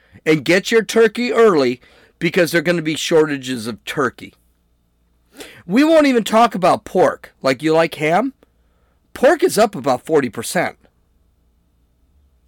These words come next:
And I'm only basing this on the, uh, twelve pack of bacon I have in my refrigerator.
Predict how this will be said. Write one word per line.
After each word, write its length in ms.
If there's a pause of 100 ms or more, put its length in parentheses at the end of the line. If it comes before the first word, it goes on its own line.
(600)
And 180
I'm 340
only 220
basing 560
this 380
on 440 (920)
the, 640
uh, 280 (100)
twelve 320
pack 240
of 180
bacon 400
I 120
have 240
in 80
my 120
refrigerator. 800